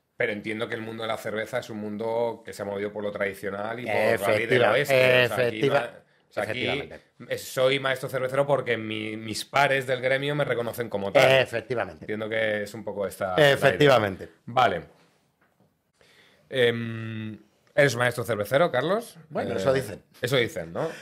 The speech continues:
Speaker 1: Eh, tie-, tienes cierta fama ya.
Speaker 2: Sí, vale, a ver, queda un
Speaker 1: A ver,
Speaker 2: terc-
Speaker 1: tu no-, tu nombre me ha llegado por varios,
Speaker 2: Vale,
Speaker 1: por
Speaker 2: queda,
Speaker 1: varias fuentes.
Speaker 2: quedan, queda un punto anterior, ¿vale?
Speaker 1: Vale.
Speaker 2: Que es que fuera de España sí hay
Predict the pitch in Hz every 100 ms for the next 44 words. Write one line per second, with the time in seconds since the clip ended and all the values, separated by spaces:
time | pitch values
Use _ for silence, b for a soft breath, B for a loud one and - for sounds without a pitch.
0 | 113 120 123 139 117 156 147 143 120 151
1 | 151 104 147 117 139 131 131 120 120 127
2 | 120 143 143 143 156 135 165 175 - 165
3 | 190 214 208 190 202 175 160 156 135 143
4 | 127 120 170 175 147 170 175 180 180 -
5 | 170 175 175 175 170 165 151 139 104 101
6 | 87 98 160 190 95 95 185 - 135 -
7 | 101 - - 139 151 147 147 147 - 160
8 | 160 190 _ _ _ _ _ - - 170
9 | 165 147 135 127